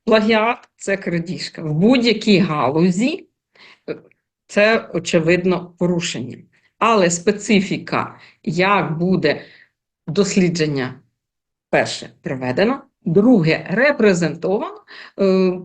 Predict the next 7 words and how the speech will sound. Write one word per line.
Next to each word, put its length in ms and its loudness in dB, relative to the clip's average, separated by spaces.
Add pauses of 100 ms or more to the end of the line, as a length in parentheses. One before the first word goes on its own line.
по-різному 800 2
в 60 -8
різних 360 -4
галузях 500 -4
відбувається, 800 -4
відбувається. 880 -2
І 280 0